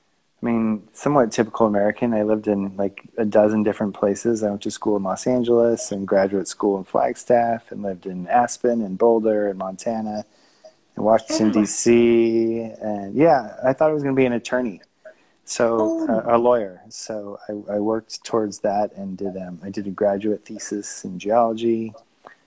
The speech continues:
Speaker 1: and
Speaker 2: Oh,
Speaker 1: then
Speaker 2: yeah.
Speaker 1: decided to, to blow off, to quit the idea of law,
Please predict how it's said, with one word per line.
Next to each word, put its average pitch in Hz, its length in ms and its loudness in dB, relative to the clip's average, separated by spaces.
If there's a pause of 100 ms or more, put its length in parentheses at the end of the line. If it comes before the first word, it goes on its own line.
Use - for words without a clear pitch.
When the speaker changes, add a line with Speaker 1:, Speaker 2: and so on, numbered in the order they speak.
(220)
Speaker 1:
and 107 140 0
Speaker 2:
Oh, - 20 2
Speaker 1:
then 95 120 4
Speaker 2:
yeah. 95 40 -2
Speaker 1:
decided 110 520 4
to, 98 200 -2 (220)
to 104 200 -2
blow 110 380 2
off, 107 320 -4
to 101 100 -6
quit 107 400 -2 (200)
the 107 180 -2
idea 101 420 -2
of 90 140 -14
law, 101 420 -4